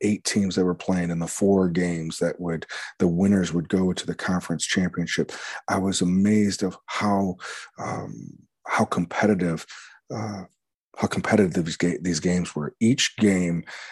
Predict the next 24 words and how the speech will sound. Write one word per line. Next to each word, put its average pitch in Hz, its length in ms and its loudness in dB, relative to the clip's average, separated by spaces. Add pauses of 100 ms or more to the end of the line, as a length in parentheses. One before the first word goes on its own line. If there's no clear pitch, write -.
(120)
of 101 200 0
the 175 80 -4
four 107 340 4
games 85 560 0 (420)
came 107 360 2
down 98 440 0
to 95 180 -2
the 90 100 -6
final 92 380 -2
seconds. - 600 0 (260)
And 95 180 0
then 98 300 -2
with 90 100 -2
the 95 60 -2
final 107 460 4
game 90 360 -4
of 87 120 -6
the 87 80 -4
four 90 320 0
games, 87 320 -2
it 87 120 -2
went 92 180 0
into 85 200 -2
overtime, 85 600 -2